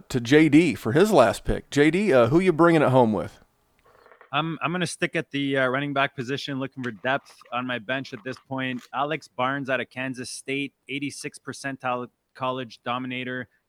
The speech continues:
Speaker 2: This guy's just a beast in the gym, thirty-four bench press, ninety-nine percentile. SparkX, ninety-ninth percentile. You know, again, this guy gets in the right position, gives the, gives him the opportunity. I will put this guy, uh, on the end of my bench in the third round,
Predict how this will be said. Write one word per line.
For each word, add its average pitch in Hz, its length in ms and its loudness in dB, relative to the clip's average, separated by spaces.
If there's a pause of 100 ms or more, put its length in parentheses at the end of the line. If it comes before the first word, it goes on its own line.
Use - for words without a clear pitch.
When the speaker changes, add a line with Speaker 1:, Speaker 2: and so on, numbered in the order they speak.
Speaker 2:
This 139 160 -10
guy's 151 220 -2
just 131 180 -8
a 120 80 -6
beast 135 360 -10
in 127 80 -6
the 113 100 -6
gym, 120 440 -8
thirty-four 131 580 -6
bench 117 360 -8
press, 123 340 -6
ninety-nine 120 560 -10
percentile. 120 720 -8 (480)
SparkX, 147 800 -6
ninety-ninth 127 840 -4
percentile. 107 720 -10 (500)
You 139 100 -8
know, 127 240 -4
again, 135 320 -6
this 120 160 -10
guy 139 140 -2
gets 131 260 -6
in 135 60 -6
the 123 80 -4
right 135 280 -2
position, 131 480 -6
gives 117 220 -8
the, 127 120 -4 (140)
gives 123 160 -6
him 127 120 -6
the 127 100 -4
opportunity. 143 760 -6
I 120 140 -4
will 123 140 -4
put - 260 -12
this 123 180 -12
guy, 120 420 -4
uh, 113 340 -6
on 120 120 -8
the 120 80 -6
end 120 60 -8
of 120 60 -8
my 117 140 -8
bench 117 300 -10
in 117 60 -12
the 113 80 -8
third 117 280 -10
round, 107 360 -6